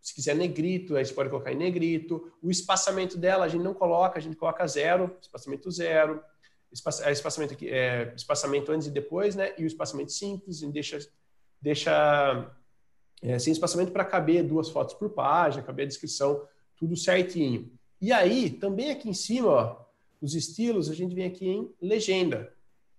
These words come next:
E já deixa ele como legenda, já fica salvo. E pra ele configurar certinho, não perder a configuração, atualizar.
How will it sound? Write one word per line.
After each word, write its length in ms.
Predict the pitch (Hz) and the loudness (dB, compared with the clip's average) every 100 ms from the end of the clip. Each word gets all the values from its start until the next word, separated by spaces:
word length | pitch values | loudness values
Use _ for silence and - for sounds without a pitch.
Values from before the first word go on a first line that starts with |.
| _ 226 | _ -8
E 60 | |
já 140 | 214 220 | -4 0
deixa 340 | 190 190 196 | 2 2 2
ele 140 | 196 | 0
como 260 | 196 190 190 | 0 -2 -2
legenda, 400 | 220 208 185 151 | -2 -2 -2 -2
já 100 | 147 | -4
fica 240 | - - | -4 -4
salvo. 640 | 196 - 175 170 120 - - - _ _ _ _ _ | -4 4 6 6 4 -2 -14 -20 _ _ _ _ _
E 100 | 160 | -10
pra 480 | - 180 165 165 160 | 0 4 6 6 4
ele 280 | 151 151 147 | 4 0 -2
configurar 540 | - 151 - 147 143 139 | -6 -6 -6 -2 0 0
certinho, 440 | 143 131 - 156 | 0 -2 -2 0
não 160 | 151 151 | 0 -2
perder 260 | 143 131 | -2 -2
a 60 | 131 | -4
configuração, 720 | 147 170 180 180 - 185 185 | -6 -8 -6 -6 -2 -2 -2
atualizar. 640 | 165 - 180 196 127 - | -10 -2 -2 0 -4 -6